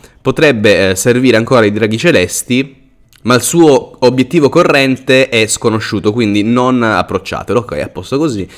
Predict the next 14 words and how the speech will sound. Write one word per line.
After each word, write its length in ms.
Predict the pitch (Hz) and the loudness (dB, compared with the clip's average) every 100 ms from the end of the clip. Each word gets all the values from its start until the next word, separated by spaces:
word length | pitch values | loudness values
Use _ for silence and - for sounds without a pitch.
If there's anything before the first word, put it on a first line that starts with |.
| - - | -20 -12
E 60 | 104 | -4
si 100 | 135 | 0
vede 180 | 110 | 0
Kuma 300 | 135 127 120 | 0 0 0
che 120 | 120 127 | 0 -2
guarda, 680 | 110 92 92 90 95 90 - _ _ - | 0 0 -2 -4 -4 -6 -10 _ _ -8
eh, 680 | 95 87 80 78 71 67 - | -4 -2 -2 -4 -6 -8 -6
questo 320 | 110 - 120 | -8 -4 -2
muro 340 | 113 107 101 | 0 0 0
del, 180 | 95 98 | 0 -2
del 240 | 95 95 | -2 -4
governo 380 | 92 104 92 92 | -2 -2 -2 -4
mondiale. 400 | 90 90 90 82 | -6 -6 -4 -2
Allora, 460 | 117 98 78 - | 0 0 -4 -10